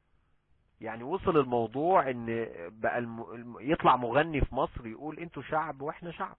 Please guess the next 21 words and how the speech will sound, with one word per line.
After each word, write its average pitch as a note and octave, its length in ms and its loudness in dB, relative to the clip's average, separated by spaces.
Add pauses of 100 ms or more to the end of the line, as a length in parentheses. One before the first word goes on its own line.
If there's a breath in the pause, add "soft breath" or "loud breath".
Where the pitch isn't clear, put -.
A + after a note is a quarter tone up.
(920)
ال-، G#2 100 -10 (160)
ال-، G#2+ 280 -6
ال-، G#2+ 220 -8
ال-، G#2+ 200 -8
الجملة F3+ 500 0
دي F3+ 220 -6
مش E3 180 -4
جملة، A3+ 460 2 (1120 soft breath)
هي A2 240 -2
جم-، E3+ 300 -2
يعني G#2+ 260 -4
مش A2 180 -8
جملة G3 580 6
خيالية، C#3 840 0 (360)
او F#2+ 200 -8
مش G#2+ 200 -12
جم-، E3+ 180 -8 (120)
جملة G3+ 220 6
واقعية، D#3+ 540 4 (920)
جملة G3 260 6
واقعية، F#3 500 2